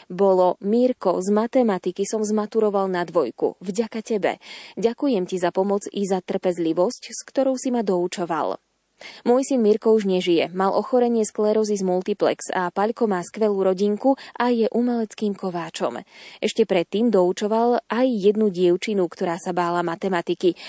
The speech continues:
Potom si urobila dve vysoké školy, dnes je učiteľkou a aj rehoľnou sestričkou. Je tomu už asi tridsať rokov. Už na to iba spomíname.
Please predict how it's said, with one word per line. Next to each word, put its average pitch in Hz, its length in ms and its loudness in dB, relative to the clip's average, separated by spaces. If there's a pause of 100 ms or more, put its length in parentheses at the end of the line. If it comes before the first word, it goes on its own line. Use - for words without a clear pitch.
Potom 220 320 4
si 214 240 2
urobila 220 400 4
dve 190 320 2
vysoké 226 320 -2
školy, 214 420 2
dnes 185 220 0
je 175 100 4
učiteľkou 254 800 2
a 226 160 -6
aj 185 220 -8
rehoľnou 196 400 -2
sestričkou. 180 880 0 (400)
Je 254 100 4
tomu 269 300 4
už 254 160 2
asi 220 260 -2
tridsať 190 480 0
rokov. 175 600 0
Už 247 160 0
na 196 80 2
to 175 160 -6
iba 170 160 -4
spomíname. 185 720 -2